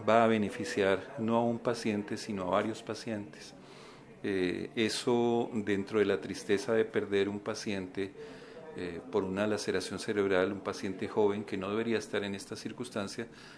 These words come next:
pues también está la alegría de tener la oportunidad de beneficiar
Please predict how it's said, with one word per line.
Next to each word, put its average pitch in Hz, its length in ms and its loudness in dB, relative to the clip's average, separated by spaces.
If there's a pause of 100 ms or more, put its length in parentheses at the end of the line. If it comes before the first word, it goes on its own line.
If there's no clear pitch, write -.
(100)
pues 123 180 -4
también 101 320 -2
está 101 580 0
la 110 100 2
alegría 98 480 0
de 104 100 -2
tener 95 300 -6
la 101 80 -2
oportunidad 101 600 -4
de 101 60 2
beneficiar 95 640 -4